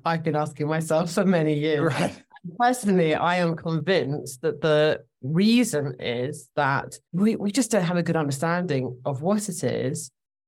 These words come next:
Speaker 1: and as a society. And so we're just not holding ourselves to account.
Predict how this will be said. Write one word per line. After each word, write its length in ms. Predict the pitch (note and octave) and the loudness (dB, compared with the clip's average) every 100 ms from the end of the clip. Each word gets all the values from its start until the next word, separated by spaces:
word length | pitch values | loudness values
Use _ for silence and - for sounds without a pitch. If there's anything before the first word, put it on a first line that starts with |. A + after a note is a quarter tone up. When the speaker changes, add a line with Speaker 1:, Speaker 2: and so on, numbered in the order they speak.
| _ - | _ -2
Speaker 1:
and 560 | E3 E3+ E3 D#3+ D#3+ D#3 - _ _ _ _ _ | 2 4 4 2 0 -6 -16 _ _ _ _ _
as 160 | E3+ E3+ | -2 2
a 140 | E3 C#3 - | 0 -2 -14
society. 680 | - E3 F3+ G#3+ A3 A#2+ A2 | -10 -6 -2 -2 0 -2 -2
And 140 | C#3 | -4
so 120 | C#3 F#3+ | 0 2
we're 100 | A3 | 2
just 220 | C4 G3 | 2 2
not 220 | E3+ - | -2 -2
holding 360 | - D#3 D3 C3+ | -8 -4 -2 0
ourselves 380 | C3 C3 B2+ C3 | 0 -2 -4 -4
to 140 | A#2+ | -8
account. 640 | A#2+ D3 D3 G#2+ - - | -6 -4 -2 -4 -8 -16